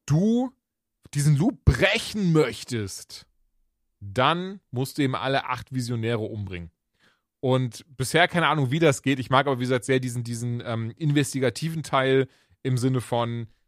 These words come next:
ähm, ne, von, von wegen, der macht das und das, äh, der hängt immer in seinem Nachtclub ab und, ähm, nimmt da dann das Radioprogramm auf. Das heißt, ich komme am Nachmittag wieder, da gehe ich abends hin, jetzt muss ich morgens wieder dahin. Und beispielsweise, wie gesagt, das, was ich eben angesprochen habe, diese Infusion,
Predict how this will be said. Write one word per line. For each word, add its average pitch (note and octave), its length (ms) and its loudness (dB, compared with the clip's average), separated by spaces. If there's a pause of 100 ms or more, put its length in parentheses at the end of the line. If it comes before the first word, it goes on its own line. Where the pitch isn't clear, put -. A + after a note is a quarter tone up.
(240)
ähm, A#2 500 -2
ne, C#3 220 0
von, C3+ 320 -6
von A#2 180 -8
wegen, A#2+ 260 -2
der C3+ 280 0
macht B2 240 -4
das G2+ 160 -10
und A2 120 -8
das, A2 600 -2
äh, A2 420 -2 (360)
der C3 100 0
hängt D#3+ 120 2
immer E3 120 0
in D3+ 40 -2
seinem D3 200 -2
Nachtclub C3 420 -4
ab A#2+ 300 -6
und, C3 280 -8
ähm, C3 260 -2
nimmt B2+ 260 -6
da C3 100 2
dann C3 140 -2
das - 180 -4
Radioprogramm A#2 560 -6
auf. A2+ 80 -4
Das A2+ 160 -8
heißt, B2+ 140 -4
ich - 20 -18
komme C#3+ 140 -2
am C3+ 60 -4
Nachmittag B2 500 -2
wieder, B2 180 -2
da A2+ 120 0
gehe B2+ 120 -6
ich - 160 -8
abends A#2+ 400 -4
hin, A#2 300 -2 (240)
jetzt C3 180 -2
muss C#3 160 -2
ich A#2+ 80 -8
morgens C3+ 380 0
wieder C3+ 180 -2
dahin. A2+ 680 -2 (920)
Und C3 160 -4
beispielsweise, C3 460 -2
wie - 20 -4
gesagt, B2 180 -2
das, A#2 80 -6
was A#2 100 -8
ich B2+ 40 -12
eben C3 120 -10
angesprochen C#3+ 240 -6
habe, B2 60 -8
diese B2+ 100 -6
Infusion, C#3 680 -4